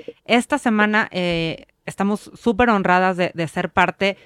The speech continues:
primero de, que nada, de Radio trece Digital, de esta campaña que, que es Mujeres al Micrófono, ¿no? Y donde vamos a ver muchas mujeres hablando de, de distintos temas. De verdad,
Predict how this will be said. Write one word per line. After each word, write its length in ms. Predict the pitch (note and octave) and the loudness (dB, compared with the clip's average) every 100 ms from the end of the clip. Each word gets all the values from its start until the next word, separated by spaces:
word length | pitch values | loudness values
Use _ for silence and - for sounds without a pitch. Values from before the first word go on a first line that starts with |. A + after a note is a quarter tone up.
| _ | _
primero 360 | - F3 G3 A3+ | -6 0 4 6
de, 320 | A3+ E3 D3+ | 6 2 -2
que 120 | - | -4
nada, 280 | E3+ F3+ F#3+ | -2 2 4
de 140 | G3+ D#3 | 4 4
Radio 300 | C#3+ D3+ D3 | 2 0 0
trece 260 | F3+ F3 | -2 -2
Digital, 480 | F3+ - D3 E3 F3 | -4 -6 -6 -4 -2
de 60 | F3 | -4
esta 220 | - F#3+ | -6 -8
campaña 720 | - E3+ E3 F3 F3+ F3+ F#3+ | -4 -4 2 4 4 2 2
que, 220 | - D#3+ - - _ | 0 -2 -4 -20 _
que 120 | - | -2
es 100 | F#3 | -2
Mujeres 540 | G3+ G3+ - G#3+ G#3 - | 0 -2 2 2 2 0
al 100 | F#3+ | 0
Micrófono, 680 | E3 - F3+ F3 F#3 F3 | 0 2 4 4 0 -2
¿no? 220 | F3+ F3 A3 | -2 -2 -4
Y 180 | G3+ | -4
donde 460 | E3 F3 E3+ F3 - | -4 -4 -2 -2 -4
vamos 360 | - F#3+ G#3 A3 | -2 0 0 0
a 60 | F#3 | -2
ver 120 | F#3+ | 0
muchas 400 | G#3 A#3 B3+ A#3+ | 0 -2 -2 -2
mujeres 440 | A3 F#3 G3 G3 | -2 -2 -2 0
hablando 340 | F3+ F3 F3+ F#3 | 0 0 -2 -2
de, 180 | F3 - - _ | -2 -6 -20 _
de 180 | - F#3+ | -2 0
distintos 720 | F3+ E3 - B3 B3 A#3+ A#3 | 0 -4 -2 2 4 4 2
temas. 460 | - G3+ F#3 G3+ - - | 2 2 2 2 0 -6
De 120 | E3+ | -4
verdad, 420 | E3 F3+ G3+ - | 0 4 4 2